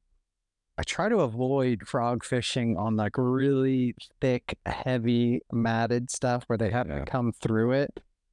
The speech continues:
Speaker 2: Uh,
Speaker 1: Um,
Speaker 2: hookup ratios.
Speaker 1: it
Speaker 2: But
Speaker 1: sucks. Yeah, it sucks. Not to say you can't catch giant fish doing that, and I have caught some giant fish doing that, but it's just for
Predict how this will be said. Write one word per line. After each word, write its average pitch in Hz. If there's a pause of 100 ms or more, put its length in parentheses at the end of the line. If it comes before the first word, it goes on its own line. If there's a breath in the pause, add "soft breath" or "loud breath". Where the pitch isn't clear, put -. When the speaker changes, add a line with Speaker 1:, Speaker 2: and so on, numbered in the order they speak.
Speaker 2:
Uh, 104
Speaker 1:
Um, 101
Speaker 2:
hookup 87
ratios. 95
Speaker 1:
it 151
Speaker 2:
But 71
Speaker 1:
sucks. 131
Yeah, 113
it 117
sucks. 107
Not 131
to -
say 143
you 123
can't 120
catch 117
giant 113
fish 107
doing 110
that, 107
and 85
I 95
have 110
caught 110
some 107
giant 107
fish 107
doing 110
that, 110 (500)
but 107
it's -
just -
for 104